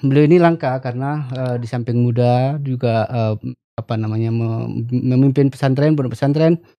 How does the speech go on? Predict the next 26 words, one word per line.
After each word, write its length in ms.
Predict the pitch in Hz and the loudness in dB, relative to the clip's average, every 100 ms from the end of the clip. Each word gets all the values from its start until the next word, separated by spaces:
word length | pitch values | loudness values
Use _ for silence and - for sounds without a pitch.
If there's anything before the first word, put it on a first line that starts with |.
| _ _ _ _ 139 | _ _ _ _ 2
eh, 400 | 127 123 123 120 | 4 6 6 4
salah 200 | - 151 143 | 4 2 0
satu 160 | 151 | -6
ketua 720 | 147 139 151 143 135 135 131 131 - - - 135 | -6 0 4 4 4 2 0 -4 -12 -20 -2 2
M 80 | |
U 160 | 135 160 | 6 6
I, 160 | 214 - _ _ _ _ _ - | 6 2 _ _ _ _ _ 0
bidang 160 | 120 117 | 0 2
dakwah 240 | 117 110 | 2 2
dan 160 | 117 110 | 2 0
ukhuwah, 400 | - 120 131 165 | 0 2 2 2
dan 240 | 135 123 117 | 2 2 4
juga 880 | 120 123 117 131 127 120 120 120 - - - - _ _ | 4 2 2 4 6 6 4 2 -2 -14 -20 -20 _ _
memiliki 960 | 131 131 127 131 131 131 - 139 135 127 | 2 4 6 6 4 2 2 2 2 2
passion 640 | - 143 - 156 147 170 | 2 2 4 4 4 4
dan 160 | 127 120 | 2 0
juga, 400 | 120 123 120 - | -2 2 0 0
eh, 240 | 135 123 113 - | 0 0 0 -2
kemampuan, 640 | 123 120 123 127 127 135 | 0 0 0 0 0 -2
eh, 240 | 135 123 117 | -2 -4 -4
kompetensi 800 | - 117 120 120 113 113 127 127 | -4 -4 -4 -2 -4 -2 0 0
di 80 | 123 | 0
bidang 240 | 110 117 | -2 -2
pengembangan 480 | 113 120 120 123 123 | -2 -2 -2 0 0
ekonomi 320 | 117 120 113 | -2 -2 -2
pesantren. 480 | 107 120 139 160 185 | 0 0 4 4 2